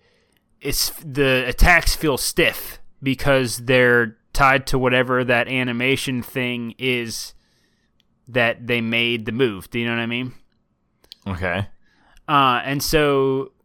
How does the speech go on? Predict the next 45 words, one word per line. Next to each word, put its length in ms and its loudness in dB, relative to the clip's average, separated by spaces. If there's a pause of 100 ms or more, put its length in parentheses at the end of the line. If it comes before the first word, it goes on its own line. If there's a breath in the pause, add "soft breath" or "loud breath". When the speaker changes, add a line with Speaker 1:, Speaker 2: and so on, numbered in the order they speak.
Speaker 1:
the 200 -6
movement 560 2
is 160 -6
really 240 0
good. 360 -6
Like, 200 -2
you 100 -2
ha-, 280 -6
they 260 0
made, 480 -2 (960)
they 120 -2
made 220 2
really 240 2
good, 460 2
uh, 640 0
like, 180 -4 (340)
back 240 2
and 120 -2
forward 380 2
up, 200 -2
and 100 -6
you 80 2
have 100 0
a 40 -2
whole 140 4
bunch 240 0
of 80 -4
air 200 4
control, 500 -4
and 100 -6
so, 160 0
like, 220 0
it's 180 -8
really 680 -2 (280 soft breath)
responsive, 720 0
like, 200 0
in 160 -6
the 80 -4
air. 360 2
But 180 -6
when 160 -4
you 120 -4
go 180 0
to 160 -4
attack, 640 0